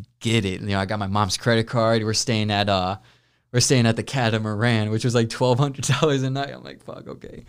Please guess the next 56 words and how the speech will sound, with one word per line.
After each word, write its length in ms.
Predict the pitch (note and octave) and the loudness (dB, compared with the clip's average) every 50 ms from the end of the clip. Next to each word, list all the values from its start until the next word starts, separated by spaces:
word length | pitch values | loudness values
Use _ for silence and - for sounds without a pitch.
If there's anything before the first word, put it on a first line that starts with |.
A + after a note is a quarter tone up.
| - - F3+ D3 B2+ A2+ - | -16 -12 -8 -6 -6 -8 -8
So 580 | - - - A2+ A#2 A2+ A2+ A2 G#2+ G#2 G#2+ | -10 -8 -4 0 0 2 2 2 2 0 -2
he, 400 | - - - A#2 A2+ G#2+ A2 A2 | -4 -4 -4 -4 -2 -2 -2 0
he 100 | A2 A2+ | 0 0
did 220 | G#2+ A2+ C3 A#2+ A#2 | 0 0 0 0 2
that. 260 | B2 A#2 A#2 A#2 A#2+ | 2 2 2 2 0
He 80 | A2+ | -2
booked 260 | A2 G#2+ A#2 A2+ A2+ - | -2 -2 -2 -2 0 0
that. 320 | A#2 A2+ A2 A2 A2 - - _ _ _ _ _ _ _ _ _ - - | 2 2 2 2 0 -4 -10 _ _ _ _ _ _ _ _ _ -16 -16
<laughs> 560 | - - - - - C#3+ - C#3+ C3+ A#2+ - | -16 -14 -8 -6 -6 -4 -2 -2 -2 -2 -2
I 100 | - A2+ | 0 2
know 220 | A2+ A#2 C3+ D#3 D#3 | 2 4 4 4 4
I'm 100 | C3+ B2+ | 4 4
missing 240 | C3 B2+ - C3+ | 2 2 0 -2
a 80 | B2 A2+ | -4 -4
lot 240 | A2 A#2 B2 C3 A#2+ | -4 -4 -4 -4 -4
of 100 | A2 F#2+ | -6 -6
details 520 | G2+ G#2+ G#2+ G2 - G#2+ F#2+ G2 - - | -6 -6 -6 -6 -6 -8 -8 -8 -8 -8
here. 280 | - G2 F#2+ F#2 G#2 - - _ _ _ _ _ _ _ _ _ | -6 -6 -6 -6 -8 -12 -16 _ _ _ _ _ _ _ _ _
I 80 | - B2 | 2 4
will 120 | D3+ E3+ | 4 6
say 140 | - F3+ D#3 | 6 6 4
one 240 | B2+ B2 C3+ D3 C#3 | 4 4 4 4 4
detail 280 | C3 C#3 C3 D3+ C#3 | 2 2 2 0 0
I'm 60 | B2 A#2 | 0 0
missing 260 | B2 B2 - C3 A#2+ | 0 0 0 0 0
out 180 | A2+ A#2+ A#2+ | 0 0 0
is 180 | A#2+ A#2+ A#2 - - | 0 -2 -4 -4 -6
I 80 | B2 A#2+ | -4 -2
knew 400 | A#2+ A#2+ A#2+ B2+ C#3+ D#3+ F3 F3+ | 0 2 4 4 6 6 4 4
that 240 | F3 F3+ F3 - - - _ _ _ | 2 0 -2 -6 -8 -16 _ _ _
I 100 | - C3 | -8 -6
was 260 | C3 B2 B2 B2+ A#2 A2 | -4 -4 -2 -4 -2 -2
gonna 180 | B2+ B2+ B2 A#2 | -2 -2 -2 -2
come 140 | C3 B2+ | 0 0
back 160 | A#2+ A#2+ A#2+ A#2+ | 0 0 -2 -4
to 100 | - - | -6 -6
L 180 | A2+ G#2+ G#2+ | -4 -2 -2
A. 60 | G#2+ | -2
At 160 | G#2 G2 - - | -2 -4 -4 -2
this 180 | C#3 C3+ - | -2 -2 -2
point, 360 | - - D3 D3+ D3+ D3+ - - _ _ _ _ _ _ _ _ _ | -2 -4 -4 -2 -2 -4 -8 -12 _ _ _ _ _ _ _ _ _
I 80 | A#2 A#2+ | -2 -2
was 100 | A#2+ A2 | 0 0
like, 120 | A#2 A2+ | 0 -2
"I'm 100 | A2 A2 | -2 -4
pretty 420 | - - - - E3 F3 F#3 F#3 F3 | -6 -8 -6 -4 -2 0 0 -2 -2
sure 580 | F3 - - - D#3 D#3 D#3 D#3 D#3 D3+ D3+ - | -4 -6 -6 -4 -4 -2 -2 -2 -2 -4 -6 -8
I'm 100 | B2 B2+ | -8 -6
gonna 180 | B2+ C3 B2+ B2 | -6 -6 -6 -6
drop 320 | A#2 B2 B2 B2 A#2+ A#2+ | -4 -4 -4 -4 -2 -2
out, 320 | A#2 A#2 B2 B2 B2 B2 B2 - _ _ _ - | -2 -2 -2 -2 -2 -4 -8 -14 _ _ _ -8
uh, 220 | A2+ G#2+ G2+ G2 F#2+ | -6 -4 -2 -2 -4
and 100 | F#2+ F#2 | -6 -6
come 140 | - A#2+ A2+ | -6 -4 -4
back 180 | A#2 A2+ G#2+ | -2 -4 -4
here." 380 | - - A#2 B2+ B2+ A#2+ B2 C3 | -4 -6 -6 -4 -4 -6 -8 -10